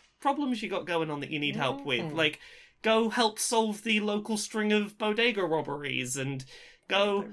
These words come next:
Speaker 2: rob those
Speaker 1: Yeah,
Speaker 2: bodegas.
Speaker 1: and, and go help the homeless shelter whose water isn't working. It's
Speaker 2: Find somebody's cat.
Speaker 1: Yeah, it,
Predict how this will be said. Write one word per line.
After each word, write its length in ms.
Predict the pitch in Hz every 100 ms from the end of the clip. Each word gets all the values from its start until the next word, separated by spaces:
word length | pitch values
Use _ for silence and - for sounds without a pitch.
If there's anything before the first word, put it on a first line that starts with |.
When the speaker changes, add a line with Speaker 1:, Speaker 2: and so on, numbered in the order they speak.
| 220
Speaker 2:
rob 80 | 214
those 180 | 214 208
Speaker 1:
Yeah, 240 | 220 349 330
Speaker 2:
bodegas. 260 | 226 185 165
Speaker 1:
and, 200 | 240 208
and 120 | - 220
go 180 | 247
help 240 | 240 247 233
the 80 | 226
homeless 320 | 277 254 233
shelter 320 | - 196 190
whose 200 | 170 190
water 320 | 220 226 220
isn't 220 | 180 156 135
working. 400 | 139 131 139 117
It's 80 | 214
Speaker 2:
Find 180 | 214 214
somebody's 300 | 226 214 208
cat. 300 | - 233 - _ _ _ _ _ -
Speaker 1:
Yeah, 440 | 240 240 220 175 -
it, 160 | 240